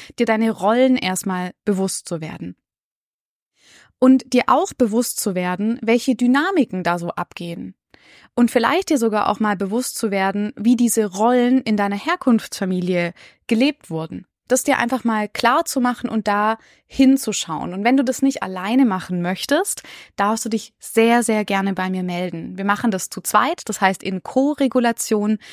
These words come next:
in einem Raum, den ich versuche, so sicher wie ich kann zu gestalten. Und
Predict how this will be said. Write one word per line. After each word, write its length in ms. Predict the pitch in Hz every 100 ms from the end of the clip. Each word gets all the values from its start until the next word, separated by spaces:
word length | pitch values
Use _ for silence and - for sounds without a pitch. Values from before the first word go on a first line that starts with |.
| - - - - _ _ _
in 120 | 226
einem 120 | 226
Raum, 400 | 214 196 214 285
den 140 | 269 226
ich 180 | 214 - -
versuche, 480 | 233 208 285 294
so 200 | - 226
sicher 520 | 196 180 311 - 302 233
wie 140 | 233
ich 160 | - -
kann 320 | - 208 214
zu 140 | -
gestalten. 880 | 196 - - 175 175 190 175 190 294 - - - - - -
Und 440 | 240 240 240 -